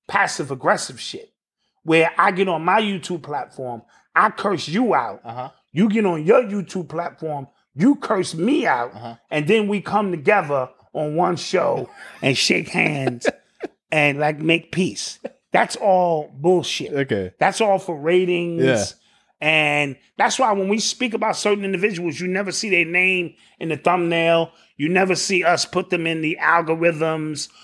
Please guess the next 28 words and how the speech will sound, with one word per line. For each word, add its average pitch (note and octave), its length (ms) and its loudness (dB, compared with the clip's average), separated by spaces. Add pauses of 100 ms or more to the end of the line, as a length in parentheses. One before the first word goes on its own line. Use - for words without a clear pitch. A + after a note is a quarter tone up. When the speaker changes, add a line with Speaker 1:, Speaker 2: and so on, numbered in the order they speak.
(180)
Speaker 1:
or - 220 4
put - 260 -2
pictures D#3+ 440 -2
of D#3 140 2
them D3+ 120 -10
or C#3+ 60 -6
put E3 220 -8
their D#3+ 80 2
names D#3+ 300 -4
in D3+ 80 -8
the C#3 40 -12
title F3 380 2 (320)
because D3+ 280 0
we're G3 220 4
not G3 280 0 (100)
after E3 320 2
clicks, - 600 -2 (360)
but F3+ 180 2
we D#3+ 140 2
just D3 240 -4
speaking D#3 340 -4
our C3+ 140 -6
piece. - 320 -6
I C3 40 -4
have F3 260 -4
to D3+ 100 -12
say A3 340 0
that, A2+ 280 -2